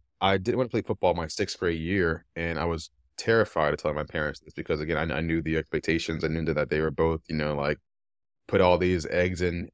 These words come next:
in, in the athletic basket for me. Uh, but I think also for them too, like, that they saw what it may, what it may happen in their lives, right? It, they saw it as, you know, like, that they were able to go to school because of, like, like, like, all these different things too, like, it was, like, was paid for, supported. So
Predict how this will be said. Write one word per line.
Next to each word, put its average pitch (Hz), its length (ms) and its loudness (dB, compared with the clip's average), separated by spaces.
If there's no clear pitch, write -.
in, 92 160 -6
in 87 120 -6
the 87 100 2
athletic 87 340 0
basket 85 340 2
for 78 120 -6
me. 82 340 -2
Uh, 82 300 -2
but 110 140 -2
I - 20 4
think 131 160 2
also 113 220 0
for 95 100 0
them 90 160 0
too, 123 140 -4
like, 87 140 2
that 87 100 -4
they 90 120 -2
saw 87 440 2
what 92 140 0
it 92 120 -2
may, 87 180 -4
what 92 160 -4
it 90 60 -2
may 92 140 0
happen 90 260 0
in 80 120 -6
their 95 180 2
lives, 71 340 -2
right? - 100 0
It, - 200 -4
they 82 80 -4
saw 82 180 2
it 80 60 4
as, 80 180 -2
you 104 60 -6
know, 78 120 -6
like, 73 220 -2
that 78 220 -2
they 85 120 0
were 85 100 0
able 76 100 -2
to 78 60 -6
go 82 120 -6
to 76 80 -4
school 113 480 2
because 104 240 0
of, 92 80 -2
like, 87 140 0
like, 92 100 -6
like, 92 180 -2
all 98 120 4
these 98 100 -2
different 87 180 -4
things 92 180 0
too, 92 100 -4
like, 92 100 2
it 82 140 -4
was, - 160 -4
like, 67 180 -6
was - 140 -14
paid 107 240 2
for, 98 120 0
supported. 101 380 -4
So 92 300 0